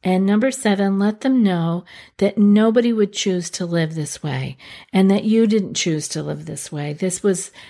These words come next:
there's many different ways that, doors that we can use to get into anxiety, and that you are aware of what it is now and that you are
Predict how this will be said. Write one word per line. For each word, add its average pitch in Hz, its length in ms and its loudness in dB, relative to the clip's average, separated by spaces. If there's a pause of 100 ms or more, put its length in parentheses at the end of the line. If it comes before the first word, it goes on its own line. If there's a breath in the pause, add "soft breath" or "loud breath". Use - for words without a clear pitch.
(280 loud breath)
there's 175 320 0
many 214 260 4
different 247 300 -2
ways 202 640 2
that, - 180 0 (180)
doors 190 400 0
that - 140 -2
we 190 180 0
can 185 460 -6
use 180 320 2
to - 120 -6
get 170 200 -2
into 214 560 2
anxiety, 151 920 -4 (320 loud breath)
and 170 520 2
that 180 380 0
you 196 360 2
are 170 400 -2 (420 loud breath)
aware 190 500 4
of 214 180 0
what 208 160 4
it 196 140 2
is 190 240 0
now 185 260 2
and 170 220 0
that 160 160 -2
you 160 120 0
are 151 320 -6